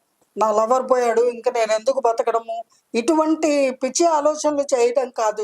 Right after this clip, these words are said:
చేయాల్సిన పని. ఏమిటంటే, భగవంతుడు ఇచ్చిన బతుకుని సవ్యంగా ఎలా బతకాలి, అందుకు నేను ఇప్పుడు తక్షణం ఏం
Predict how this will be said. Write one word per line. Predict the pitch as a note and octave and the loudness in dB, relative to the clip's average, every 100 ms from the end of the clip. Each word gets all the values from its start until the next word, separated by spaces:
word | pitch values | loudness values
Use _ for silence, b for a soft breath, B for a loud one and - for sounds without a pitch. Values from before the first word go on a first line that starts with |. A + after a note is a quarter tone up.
| G#3 | -6
చేయాల్సిన | G3+ A3+ A#3+ - A#3+ | -2 0 0 -2 -4
పని. | G#3+ F#3+ A3+ | -4 -2 -2
ఏమిటంటే, | A3+ A3+ G#3+ - D4 F#4+ b b b b b b - | -2 -2 -2 0 0 -2 b b b b b b -4
భగవంతుడు | G3 G#3+ E4 D#4+ D#4 | -2 2 0 2 0
ఇచ్చిన | C#4+ - C4 | 0 0 0
బతుకుని | F3+ F#3+ C4+ C4 A3+ A3+ E4 - _ _ _ _ _ _ | 0 -2 0 -2 0 -2 -4 -10 _ _ _ _ _ _
సవ్యంగా | - A#3+ A#3+ D#4 D#4 D4 | 0 0 2 0 2 2
ఎలా | D4 C4+ A3+ | 2 2 0
బతకాలి, | A#3+ G#3 G#3 G#3 G3 G3+ G3 - _ _ _ _ _ _ _ _ _ - - _ _ - - _ - | 0 -2 -2 -2 -2 -2 -6 -10 _ _ _ _ _ _ _ _ _ -18 -18 _ _ -20 -20 _ -2
అందుకు | C4 D4 F4+ | 2 2 2
నేను | D#4 C4+ C4 | 2 2 0
ఇప్పుడు | B3+ C4+ D4+ D#4+ | 0 0 0 2
తక్షణం | B3 - C4+ C#4+ | 0 0 0 2
ఏం | C#4+ A3 | 2 0